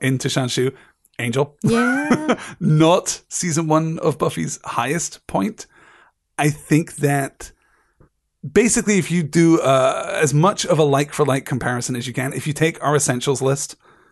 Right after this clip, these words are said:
Speaker 1: you know, plus Hero, plus Room with a View,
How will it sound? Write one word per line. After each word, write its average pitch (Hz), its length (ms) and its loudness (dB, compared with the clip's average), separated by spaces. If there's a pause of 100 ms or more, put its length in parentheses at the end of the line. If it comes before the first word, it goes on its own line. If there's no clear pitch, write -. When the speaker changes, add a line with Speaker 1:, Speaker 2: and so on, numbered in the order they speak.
Speaker 1:
you 131 120 -2
know, 123 260 -4 (100)
plus - 580 0 (360)
Hero, 139 440 0
plus - 680 -2
Room 131 160 -2
with 135 100 2
a 131 40 0
View, 135 280 -2